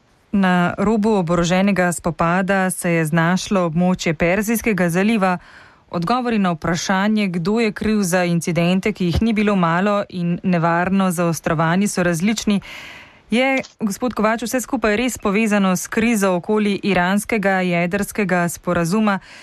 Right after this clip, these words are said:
iz katerega so se prav tako Z D A umaknile? Takšne ugotovitve je mogoče slišati oziroma brati o njih.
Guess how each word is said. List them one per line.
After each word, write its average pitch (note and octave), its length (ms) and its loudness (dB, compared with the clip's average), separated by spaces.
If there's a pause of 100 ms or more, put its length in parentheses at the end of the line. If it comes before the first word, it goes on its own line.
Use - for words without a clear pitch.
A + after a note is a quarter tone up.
(280)
iz G3 160 -2
katerega G3 680 0
so F3 240 -4
se G#3+ 400 0 (380)
prav G3 320 -2
tako A3 560 0
Z G3+ 240 0
D G3 100 2
A F3+ 300 0
umaknile? F#3+ 880 0
Takšne E3+ 560 0
ugotovitve F3 640 -2
je F3 80 2
mogoče F3 420 0
slišati G3+ 520 -2
oziroma E3 340 2
brati F3+ 420 0
o G3 60 2
njih. G3 200 0